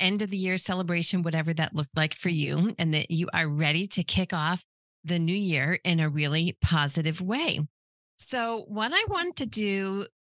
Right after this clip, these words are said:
this week is actually pretty similar to what I did last year. I was actually listening to it again before I recorded this episode, and I thought it was a great ex-, episode. Um, this is so funny that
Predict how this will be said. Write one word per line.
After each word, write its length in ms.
this 500
week 320
is 200
actually 400
pretty 260
similar 460
to 160
what 160
I 100
did 220
last 400
year. 400
I 100
was 220
actually 440
listening 460
to 180
it 200
again 380
before 380
I 20
recorded 540
this 200
episode, 720
and 600
I 280
thought 180
it 80
was 200
a 40
great 340
ex-, 160
episode. 720
Um, 280
this 160
is 100
so 180
funny 340
that 200